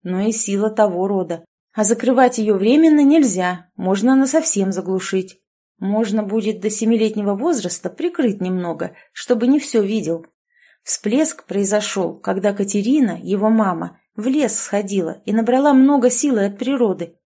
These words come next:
Вот на него и подействовала. И в семь лет это не пройдет, пусть и не рассчитывают. Ведьма решила, что хоть пусть немного меньше правнук будет видеть то, что другим недоступно.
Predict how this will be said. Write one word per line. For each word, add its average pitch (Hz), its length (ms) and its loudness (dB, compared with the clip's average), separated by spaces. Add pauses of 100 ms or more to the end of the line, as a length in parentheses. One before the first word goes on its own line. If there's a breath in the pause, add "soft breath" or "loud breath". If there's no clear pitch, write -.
(280)
Вот 285 240 -2
на 370 80 -2
него 226 320 2
и 277 60 2
подействовала. 190 920 -4 (420 soft breath)
И 214 160 -4
в 214 40 -12
семь 240 280 2
лет 262 180 0
это 277 160 -4
не 277 140 2
пройдет, 233 640 0 (120)
пусть - 300 -6
и 247 40 -2
не 262 120 4
рассчитывают. 220 840 -2 (400)
Ведьма 214 360 0
решила, 208 460 -2
что 208 380 -6
хоть 220 260 -4
пусть - 260 -4
немного 226 520 0
меньше 190 420 -4
правнук 185 480 -4
будет 180 320 -8
видеть 185 400 -8
то, 240 300 -2 (200 loud breath)
что - 280 -6
другим 180 400 -4
недоступно. 175 840 -8